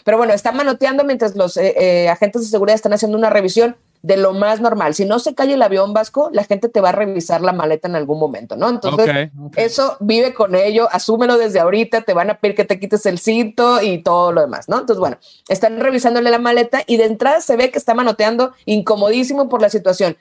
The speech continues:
Speaker 1: Sí, diputado, es una hueva desde el nueve once,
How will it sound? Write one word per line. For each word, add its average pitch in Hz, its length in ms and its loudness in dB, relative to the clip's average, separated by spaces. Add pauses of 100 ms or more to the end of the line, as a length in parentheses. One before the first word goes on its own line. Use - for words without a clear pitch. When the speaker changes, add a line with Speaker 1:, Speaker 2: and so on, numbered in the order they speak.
(140)
Speaker 1:
Sí, - 280 0
diputado, 175 640 0
es 190 160 0
una 226 200 2
hueva 226 460 0
desde 214 240 0
el 180 220 0
nueve 202 400 2
once, 254 420 2